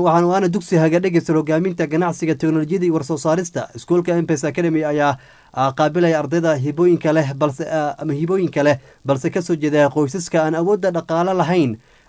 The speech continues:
oo leh qaab markaas hoggaan oo markaas ay ku qaban karayaan dhegeysta. Dhammaan ardayda codsiga soo gudbiya waxaa qasab ah inay markaas ahaadaan sanadkii ugu dambeeyay ee dugsiga hoose ee u diiwaan gashan inay u fadhiistaan imtixaanka K C P E dhegeystayaal. Waxaa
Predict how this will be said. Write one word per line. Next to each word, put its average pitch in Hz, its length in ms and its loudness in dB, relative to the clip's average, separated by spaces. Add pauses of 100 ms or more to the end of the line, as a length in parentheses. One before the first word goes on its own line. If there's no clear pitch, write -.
oo 123 240 -4
leh 143 80 -4
qaab 165 240 0
markaas 165 320 -2
hoggaan 160 380 4 (240)
oo 165 180 0
markaas 165 320 -2
ay 151 80 -4
ku 185 100 -6
qaban 160 240 -2
karayaan 143 400 2
dhegeysta. 127 380 -4
Dhammaan 139 320 2 (320)
ardayda 156 320 0
codsiga 151 400 -2
soo 170 160 -2
gudbiya 151 320 0
waxaa 143 320 -2
qasab 160 320 -4
ah 139 160 -4
inay 165 160 -2
markaas 165 360 -4
ahaadaan 156 400 0 (280)
sanadkii 175 320 -2
ugu 165 160 -6
dambeeyay 160 360 -2
ee 151 40 -6
dugsiga 147 400 -6
hoose 143 480 0
ee 151 80 -2
u 202 100 -8
diiwaan 151 320 -2
gashan 170 300 -4
inay 160 180 0 (220)
u 175 80 -6
fadhiistaan 160 400 -4
imtixaanka 156 480 -6
K 180 240 -4
C 143 160 -16
P 143 160 -4
E 147 240 -2
dhegeystayaal. 110 560 -4 (380)
Waxaa 127 240 2